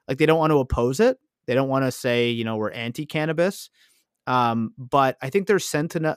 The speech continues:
sensitive enough to the winds of change, um, and also to the fact that, you know, there is a very conservative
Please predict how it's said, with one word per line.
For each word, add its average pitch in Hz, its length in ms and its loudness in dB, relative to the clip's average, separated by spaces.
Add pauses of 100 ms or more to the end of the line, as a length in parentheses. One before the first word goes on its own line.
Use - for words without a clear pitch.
sensitive 160 720 -4
enough 120 340 -4
to 127 120 -4
the 117 140 -2
winds 117 360 -2
of 113 120 -6
change, 123 600 -8 (500)
um, 120 220 0
and 139 100 0
also 147 200 0
to 143 100 -4
the 135 80 -2
fact 123 280 -2
that, 117 140 -4
you 127 60 -4
know, 131 100 -2
there 135 240 -2
is 185 220 2
a 143 100 2
very 131 300 2
conservative 131 680 -4